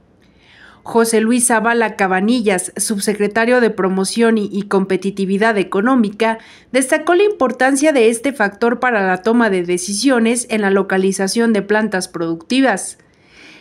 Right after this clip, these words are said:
ya que la disponibilidad de mano de obra y talento humano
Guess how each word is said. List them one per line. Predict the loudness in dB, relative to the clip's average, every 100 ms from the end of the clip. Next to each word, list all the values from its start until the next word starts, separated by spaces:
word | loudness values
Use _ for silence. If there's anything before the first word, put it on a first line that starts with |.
| -6
ya | 0 0
que | 0
la | 0
disponibilidad | 0 -2 -2 0 0 0 -2 0 0
de | 2
mano | 2 2 2 2
de | 2
obra | 2 2 0 -2
y | -6
talento | -2 0 0 -2 0
humano | 2 4 2 -2